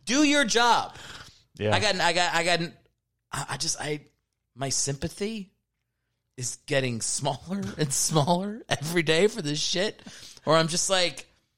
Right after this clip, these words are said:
Speaker 1: "What, what's happening?" I'm, I, I don't want, if you're a boss out there, if you got people, be nice to your people.
Speaker 2: Be
Speaker 1: Take
Speaker 2: nice
Speaker 1: care of
Speaker 2: to your
Speaker 1: them
Speaker 2: people.
Speaker 1: financially.
Speaker 2: Don't drink at work.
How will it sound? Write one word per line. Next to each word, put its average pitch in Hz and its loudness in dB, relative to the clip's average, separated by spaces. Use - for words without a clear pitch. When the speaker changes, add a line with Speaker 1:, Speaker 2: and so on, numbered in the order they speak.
Speaker 1:
"What, 156 0
what's 185 2
happening?" 180 4
I'm, 143 2
I, 151 4
I 151 6
don't 170 4
want, 170 2
if 143 0
you're 165 4
a 160 4
boss 143 4
out 147 4
there, 156 4
if 143 0
you 139 -2
got 135 2
people, 139 -2
be 135 0
nice 135 -2
to 127 -6
your 117 -6
people. 95 -8
Speaker 2:
Be - -20
Speaker 1:
Take 127 2
Speaker 2:
nice 110 2
Speaker 1:
care 135 6
of 131 4
Speaker 2:
to 123 2
your 127 2
Speaker 1:
them 117 -2
Speaker 2:
people. 107 2
Speaker 1:
financially. 107 2
Speaker 2:
Don't - 0
drink 110 2
at 92 -2
work. 90 0